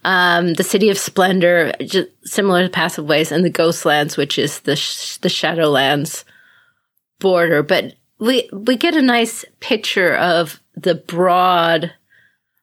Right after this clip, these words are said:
um, area. But those two regions are the, um, are the areas for the P Cs to have backgrounds in. And I could see potentially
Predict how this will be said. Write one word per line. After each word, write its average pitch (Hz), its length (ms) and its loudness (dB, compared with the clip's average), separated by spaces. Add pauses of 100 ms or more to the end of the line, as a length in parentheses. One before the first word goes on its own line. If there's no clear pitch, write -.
(140)
um, 165 720 -6 (300)
area. 160 460 -2 (300)
But 190 160 -2
those 220 260 0
two 240 320 0
regions 196 720 0
are 165 320 2
the, 156 420 0
um, 143 400 -2 (800)
are 185 140 0
the 170 180 0
areas 170 540 0
for 151 340 0
the 147 220 -6
P 185 180 0
Cs 156 420 -4
to 165 140 -2
have 135 200 -4
backgrounds 135 480 -2
in. 156 120 -6
And 165 360 -2
I 240 120 -4
could 208 160 -2
see 208 400 -2 (120)
potentially 175 1000 0